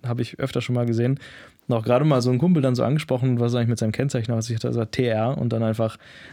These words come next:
die Zahl für die Herkunftsstadt der Familie beispielsweise. Also auch da so ein bisschen so, so schon, wie man vielleicht früher, <laughs> ist jetzt ein bisschen runtergebrochen, ne? Aber wenn man so mal überlegt, so ein Wappen, so ein Herkunftswappen von einer Stadt oder von irgendwie sowas hat ja auch, eigentlich ist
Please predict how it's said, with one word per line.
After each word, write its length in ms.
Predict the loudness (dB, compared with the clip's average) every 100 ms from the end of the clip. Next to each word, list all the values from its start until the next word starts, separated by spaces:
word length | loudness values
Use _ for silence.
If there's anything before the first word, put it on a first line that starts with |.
| -8
die 80 | -6
Zahl 380 | 0 2 2 0
für 160 | -2 -2
die 100 | 0
Herkunftsstadt 600 | -2 -4 -4 -2 -4 -4
der 100 | -4
Familie 340 | -2 0 0
beispielsweise. 680 | -4 -6 -8 -8 -6 -4 -4 -8 -20 -20 -20 -6
Also 180 | -2 2
auch 120 | 2
da 280 | 4 4 4
so 60 | 4
ein 60 | 2
bisschen 300 | 0 0 2
so, 480 | 2 4 2 0
so 160 | -2 -4
schon, 400 | 0 2 2 0 -4 -20 -20 _
wie 160 | 0 2
man 200 | 2 2
vielleicht 340 | 2 2 0
früher, 580 | 0 2 4 4 4 0 -4 _ _ _ _ -12 0
<laughs> 300 | 0 0 -2
ist 220 | -4 -2
jetzt 180 | -4 -2
ein 60 |
bisschen 200 | -2 0
runtergebrochen, 640 | 0 2 0 0 -2 -2 0
ne? 80 |
Aber 200 | 2 2
wenn 60 | 2
man 120 | 2
so 100 | 2
mal 80 | 2
überlegt, 300 | 0 0 0
so 60 | 0
ein 140 | 2
Wappen, 420 | 0 0 0 0 -4 -18 -18 -18 -6
so 160 | -2 0
ein 60 |
Herkunftswappen 960 | 2 0 2 0 2 0 2 2 0 -2
von 200 | -2 -2
einer 100 | -2
Stadt 280 | 0 -2 0
oder 140 | -2
von 100 | 0
irgendwie 200 | 0 0
sowas 200 | 0 0
hat 120 | -2 -2
ja 80 |
auch, 180 | 0 0
eigentlich 300 | 0 0 0
ist 60 | -2